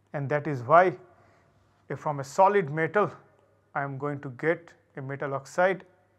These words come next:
and this reaction is favored due to the delta G negative value of this reaction because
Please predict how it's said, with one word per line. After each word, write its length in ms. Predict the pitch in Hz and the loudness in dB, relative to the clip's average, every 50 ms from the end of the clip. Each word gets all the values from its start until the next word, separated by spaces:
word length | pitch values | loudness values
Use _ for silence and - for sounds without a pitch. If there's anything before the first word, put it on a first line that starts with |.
| _ | _
and 220 | - 147 135 123 113 | -12 -12 -10 -8 -6
this 240 | 165 214 208 - - | -6 -6 -6 -6 -4
reaction 400 | 160 156 151 160 - 165 151 147 | -2 -2 -2 -4 -6 -10 -10 -10
is 140 | 139 143 | -10 -14
favored 540 | - - - 240 254 165 180 233 226 - - - _ _ _ _ _ _ _ _ _ _ _ _ _ _ - - 131 117 | -2 4 6 6 6 6 6 4 4 2 -4 -14 _ _ _ _ _ _ _ _ _ _ _ _ _ _ -14 -14 -8 -2
due 220 | 147 202 226 202 | 0 0 0 0
to 160 | - 220 190 | 0 0 0
the 100 | 185 185 | 0 0
delta 460 | 143 120 117 165 160 160 156 175 170 | 0 0 -2 0 0 0 0 -2 -6
G 180 | 147 131 156 156 | -6 -6 -6 -6
negative 640 | 143 139 131 131 139 156 165 202 190 - 196 156 123 | -4 -4 -6 -4 -4 0 2 2 2 2 2 -2 0
value 300 | 113 156 151 151 165 254 | 2 2 2 2 0 0
of 220 | 165 156 139 135 | 0 0 0 -2
this 200 | 135 139 - - | -6 -10 -10 -6
reaction 400 | 143 143 143 139 - - 202 196 | -4 -4 -4 -4 -4 -6 -6 -6
because 420 | 143 147 135 - 156 151 143 143 | -6 -6 -4 -2 0 0 0 -2